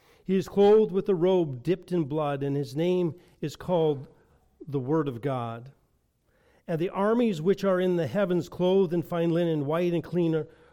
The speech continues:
were following him on white horses. From his mouth comes a sharp sword, so that with it he may strike down the nations, and he will rule them with a rod of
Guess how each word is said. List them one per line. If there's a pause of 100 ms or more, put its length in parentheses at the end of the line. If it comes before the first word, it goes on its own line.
(140)
were
following
him
on
white
horses. (880)
From
his
mouth
comes
a
sharp
sword, (1400)
so
that
with
it
he
may
strike
down
the
nations,
and
he
will
rule
them
with
a
rod
of